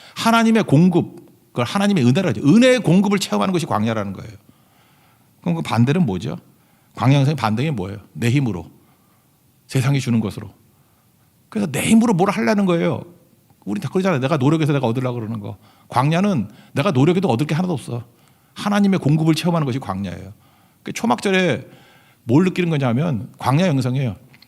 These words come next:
"내 모든 것은 은혜의 공급이야. 하나님의 공급이야. 내 힘이 아니야." 그걸 깨닫게 만드는 거, 그게 광야라는 것입니다. 그래서 광야 영성 잊지 마십시오.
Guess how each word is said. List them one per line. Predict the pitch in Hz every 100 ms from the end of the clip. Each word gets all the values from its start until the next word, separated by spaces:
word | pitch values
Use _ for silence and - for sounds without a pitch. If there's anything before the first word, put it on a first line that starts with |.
| _ _ -
"내 | 110 127
모든 | 147 143
것은 | 139 139
은혜의 | 123 123
공급이야. | 110 110 92 98 92 101
하나님의 | 208 185 165
공급이야. | - 120 107 107 123 107 - 123
내 | 120
힘이 | 131 143
아니야." | 123 104 135 143 95 78 - - - _ _
그걸 | - 220 233
깨닫게 | - 214 - 214 190 190
만드는 | 107 110 107 113 95
거, | 101 87
그게 | 123 160
광야라는 | - - 107 107 101 - 95 92
것입니다. | - 90 - - _ _ _ _ _ _ _ _ _ _
그래서 | 160 160
광야 | 113 143 156
영성 | 135 127
잊지 | - -
마십시오. | 113 95 -